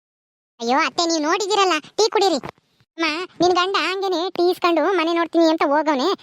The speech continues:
ನೋಡ್ಕೊಂಬತ್ತಾನೆ. ತಗ ನೀನ್ ಕುಡಿ, ನೀನ್ ಆಲೆ ನೋಡ್ದಿ-, ನೋಡಿದ್ಯಲ್ಲ. ಅಲ್ಲ, ಆ,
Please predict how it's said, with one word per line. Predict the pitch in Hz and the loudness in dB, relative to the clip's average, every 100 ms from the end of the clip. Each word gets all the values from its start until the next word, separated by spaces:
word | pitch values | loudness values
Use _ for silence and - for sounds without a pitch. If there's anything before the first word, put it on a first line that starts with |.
| _ | _
ನೋಡ್ಕೊಂಬತ್ತಾನೆ. | 349 359 349 339 311 359 | 2 2 2 0 0 -2
ತಗ | 330 330 | -2 -4
ನೀನ್ | 302 262 | -4 -2
ಕುಡಿ, | 311 - - | -2 -4 -2
ನೀನ್ | 277 262 | 0 0
ಆಲೆ | 302 | 0
ನೋಡ್ದಿ-, | 269 262 269 247 | -2 -2 -2 0
ನೋಡಿದ್ಯಲ್ಲ. | 311 302 285 220 196 _ _ _ - _ _ _ | 0 0 0 -2 -4 _ _ _ -20 _ _ _
ಅಲ್ಲ, | 320 392 381 302 | -2 -2 -2 -4
ಆ, | 302 294 | -6 -6